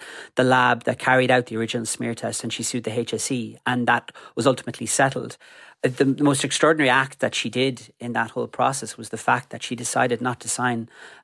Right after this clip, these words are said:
a non-disclosure agreement. Normally, when people reach a settlement, out-of-court settlement, or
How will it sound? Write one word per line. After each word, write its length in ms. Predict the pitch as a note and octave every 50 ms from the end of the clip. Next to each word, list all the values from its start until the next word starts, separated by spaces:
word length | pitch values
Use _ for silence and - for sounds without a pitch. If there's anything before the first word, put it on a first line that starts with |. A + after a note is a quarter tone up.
| _
a 80 | - B2+
non-disclosure 720 | B2+ B2+ B2+ B2 A#2+ A2+ - - - B2 C3 C#3 C3+ C#3 A#2+
agreement. 500 | G#2+ - A#2 A2+ A2 G#2+ G#2 G#2 - -
Normally, 440 | B2+ B2+ C3 C3+ C3+ C3 B2 A#2 A2+
when 160 | A2+ A2+ G#2+
people 280 | - B2+ B2 - A#2+
reach 220 | G#2+ A#2+ A#2 - -
a 20 |
settlement, 600 | A#2 - - B2+ A#2+ - C3+ A2+ A2 G#2+ G#2 - -
out-of-court 500 | C3+ B2+ A#2+ A#2+ A#2 - - B2 A#2+ -
settlement, 500 | - B2 A2 - - A2+ A2 A2 - -
or 320 | - B2+ A#2+ A2+ A2+ G#2+